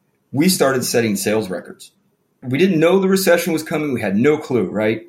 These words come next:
But everything that we had done, all that groundwork, both on the marketing side, the online side, to the, the training and the development, once we got into the Great Recession, we made some slight pivots and just blew out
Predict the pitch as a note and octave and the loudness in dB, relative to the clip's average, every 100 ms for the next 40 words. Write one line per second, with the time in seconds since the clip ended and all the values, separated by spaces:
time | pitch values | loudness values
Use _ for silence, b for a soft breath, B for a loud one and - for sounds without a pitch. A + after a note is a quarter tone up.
0 | _ - - - - G3 F#3+ E3+ D#3 C3 | _ -2 -2 -4 -2 0 0 0 0 0
1 | B2 A2 G#2 B2 A2+ F#2+ A#2 C#3+ G#2 G2+ | -2 -2 0 0 0 2 0 0 -2 -2
2 | A2+ C#3 C3 F2+ D#2 - _ _ _ _ | -2 -2 -2 -6 -6 -10 _ _ _ _
3 | _ - A#2 A#2+ A2 G#2 B2 - B2 A#2 | _ -2 -2 0 0 2 2 0 -4 0
4 | A#2 A#2 G#2+ F#2 B2 B2+ A#2 A2 G#2 A2+ | 2 4 0 -2 0 0 0 -2 -2 -2
5 | G#2+ G#2 G2+ - _ _ _ - G#2+ G2 | 0 0 -4 -10 _ _ _ -4 -2 0
6 | F#2+ F#2 D#2+ - F#2+ B2 B2 A2+ G2+ F#2 | -2 -4 -6 -8 -4 0 2 2 0 -2
7 | G2+ C3+ D3 G2+ F#2+ - _ _ _ _ | 0 0 0 -2 -4 -6 _ _ _ _
8 | - D3 F#3 F#3 F#3+ C3+ B2+ D3 B2 A#2+ | -2 0 0 0 4 4 2 0 -2 0
9 | B2 - G2+ B2 C3+ - G2 F#2 A#2+ D3+ | 0 0 -4 0 0 0 -2 -2 0 0
10 | C3 A#2+ G2 F#2+ - B2 C#3 - - C3+ | 0 -2 -4 -6 -4 0 0 0 -6 -4
11 | A2+ F#2 - - _ _ _ _ - A2 | -4 -6 -12 -16 _ _ _ _ -6 -2
12 | G#2+ A2 G#2+ G2+ - _ _ _ _ _ | 0 0 -2 -4 -12 _ _ _ _ _
13 | - C3 - G#2+ C#3 C#3+ C3 A2+ G2+ F#2+ | -4 -4 -4 -8 -2 2 4 4 2 -4